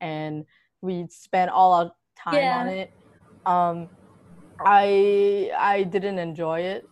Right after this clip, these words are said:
Speaker 1: I didn't like school. Um,
Speaker 2: Oh.
Speaker 1: and so, uh, but, but I didn't like school, but it was the only way I knew to get an education,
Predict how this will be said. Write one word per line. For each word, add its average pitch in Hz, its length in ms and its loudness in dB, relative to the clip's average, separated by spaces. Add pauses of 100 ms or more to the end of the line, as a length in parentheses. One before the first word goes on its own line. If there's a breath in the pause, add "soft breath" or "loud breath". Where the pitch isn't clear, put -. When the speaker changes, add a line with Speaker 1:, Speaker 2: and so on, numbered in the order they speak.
(120)
Speaker 1:
I 185 100 2
didn't 190 320 -6
like 165 240 -6 (340)
school. 160 640 -10 (880)
Um, 160 480 -6 (180)
Speaker 2:
Oh. 240 300 -6
Speaker 1:
and 160 400 -14 (220)
so, 165 840 -4 (840)
uh, - 260 -16
but, 196 440 0
but 226 520 6
I 214 140 0
didn't 277 320 -6
like 285 240 -6
school, 175 720 -8 (180)
but 185 600 2
it 208 60 2
was 196 260 0
the 190 160 -6 (120)
only 226 680 -4 (500)
way 190 440 -2
I 185 180 -6
knew 180 480 -6
to - 80 -8
get 180 240 -4
an 170 140 -6
education, 151 760 -14